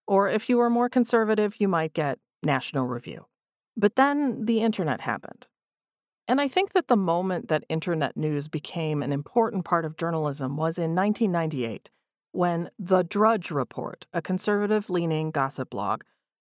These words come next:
broke the story about Bill Clinton and a White House intern named Monica Lewinsky. The internet was still new, so it took a few years to build momentum, but by two thousand and one,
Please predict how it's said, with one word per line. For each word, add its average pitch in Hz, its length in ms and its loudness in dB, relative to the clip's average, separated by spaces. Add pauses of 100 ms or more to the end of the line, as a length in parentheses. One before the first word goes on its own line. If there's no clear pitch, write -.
broke 214 300 2
the 233 60 2
story 220 380 2
about 185 380 0 (160)
Bill 196 160 2
Clinton 202 640 -2
and 165 160 -2
a 165 40 -2
White 165 220 2
House 151 240 -2
intern 139 480 -4
named 123 400 -4
Monica 160 360 -2
Lewinsky. 147 640 -4 (840)
The 214 140 0
internet 277 400 2
was 208 160 0
still 208 320 0
new, 196 460 2
so 175 420 0 (320)
it 233 140 4
took 277 160 0
a 254 80 2
few 247 320 2
years 170 380 0
to 160 120 -4
build 139 320 -2
momentum, 208 560 2
but 170 140 0
by 226 160 2
two 277 180 -2
thousand 240 380 2
and 202 160 0
one, 151 260 0